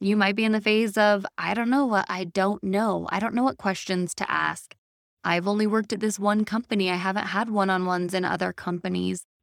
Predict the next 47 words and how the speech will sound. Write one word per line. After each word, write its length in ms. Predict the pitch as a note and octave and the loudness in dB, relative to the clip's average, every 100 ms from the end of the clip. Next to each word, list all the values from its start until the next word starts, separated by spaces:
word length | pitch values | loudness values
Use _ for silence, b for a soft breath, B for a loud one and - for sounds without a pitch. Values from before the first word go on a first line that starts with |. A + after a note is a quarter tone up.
| _ | _
so 140 | - A3+ | 0 2
I 40 | |
don't 160 | B3+ - | 2 0
know 140 | A3 | 0
what 240 | G3 G3+ - | 2 0 -2
to 160 | A3+ | -6
ask." 400 | - - - - _ _ _ _ _ _ | -4 -6 -10 -20 _ _ _ _ _ _
Go 120 | A3+ | 0
to 80 | C4+ | 4
your 140 | F4 D#4 | 6 6
network. 680 | G#3 A#3+ F#3+ - - - _ _ _ _ _ _ | 4 0 -2 -4 -8 -20 _ _ _ _ _ _
Go 140 | G#3+ A#3 | 2 4
to 60 | |
your 160 | C#4+ C4+ | 4 4
LinkedIn 640 | B3 A#3+ A#3 B3 A#3+ A#3+ | 4 2 2 0 0 2
and 120 | A3+ | 2
ask, 360 | - G#3 G#3 - | 4 4 2 -2
"Hey, 480 | - B3+ C#4 F3 F3 - | -4 0 2 2 -2 -4
what 200 | F#3+ G3 | 0 2
do 60 | |
you 360 | B3+ C4+ C4 C4 | 4 4 4 0
talk 280 | - G#3 G#3+ | 0 0 2
about 340 | G3+ F#3+ F#3 | 4 4 4
in 120 | G3+ | 2
your 140 | G#3+ G#3 | 2 2
one-on-ones 560 | F3+ G#3 A#3 F3+ F3 | 2 2 0 0 -2
with 160 | F3+ F3+ | -2 0
your 120 | F3 | 0
leader? 520 | E3+ G3 G#3+ D#3+ E3+ - _ _ - | 2 0 0 -2 -4 -6 _ _ -4
How 200 | A3 B3+ | 0 2
are 120 | C4+ | 4
those 220 | C4+ C4 | 4 2
structured?" 840 | - - F3+ B3+ - F3+ B2+ - - _ _ _ | -2 0 0 2 -2 -4 -4 -6 -14 _ _ _
You 100 | A#3+ | 0
could 140 | C#4 B3 | 2 2
ask 420 | A#3 A#3+ - - | 4 2 0 -2
leaders, 560 | G3+ C4+ - C2+ - - | 2 2 0 -4 -10 -14
"How 300 | - A3 A#3+ | -4 0 0
do 200 | G#3+ G#3+ | 2 0
you 280 | G#3 F#3+ G#3+ | 0 0 0
structure 500 | G3+ - A3 - G#3+ | 0 -2 -2 0 0
your 260 | G3 F#3+ F#3+ | 0 0 -2
one-on-ones 640 | G3 G3 G3 G3 G3 F#3 | 0 0 0 0 0 -2
with 240 | F#3+ F#3 | -2 -4
your 160 | F#3+ F3+ | -4 -4
team 320 | - C4 D4 | -2 2 2
members?" 540 | F#3+ E3 - - - | 2 -2 -8 -8 -10